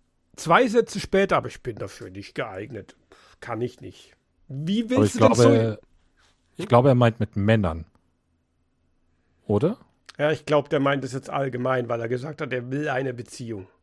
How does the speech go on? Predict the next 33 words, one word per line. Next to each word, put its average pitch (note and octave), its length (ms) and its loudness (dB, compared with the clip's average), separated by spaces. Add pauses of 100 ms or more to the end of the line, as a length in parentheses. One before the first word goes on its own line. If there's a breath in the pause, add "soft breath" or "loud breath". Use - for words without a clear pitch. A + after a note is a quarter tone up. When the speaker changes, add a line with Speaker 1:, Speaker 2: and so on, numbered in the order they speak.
(1160)
Speaker 2:
Ah C3+ 100 4
ja. F2+ 200 0 (140)
Nee, B2+ 160 -2
ich - 100 -6
dachte, C#3+ 280 2
er D3+ 80 2
meinte C3+ 300 0
jetzt B2+ 260 0
mit A2+ 260 -4 (840 loud breath)
Speaker 1:
Okay, A#3 240 4
gehen F3 200 2
wir G#3 60 6
noch F#3 120 4
mal E3+ 140 6
Speaker 2:
mit - 20 -4
Speaker 1:
zurück. D#3+ 220 0
Speaker 2:
Männer, F#3+ 120 -6 (220)
Speaker 1:
Wir, D#3 220 6
Speaker 2:
aber - 20 2
Speaker 1:
wir D#3 100 4
hören, E3 240 2
wir F3 100 4
hören C3+ 180 6
Speaker 2:
bin - 0 -
Speaker 1:
mal. C3 180 0
Speaker 2:
jetzt B2 180 -6
auch A2+ 80 0
nicht A2 200 -2
hundertprozentig F#2+ 560 -6
sicher. G2 300 -10 (360)
Speaker 1:
Wir F#3 140 0
hören B2 200 2
mal. F#2+ 180 -12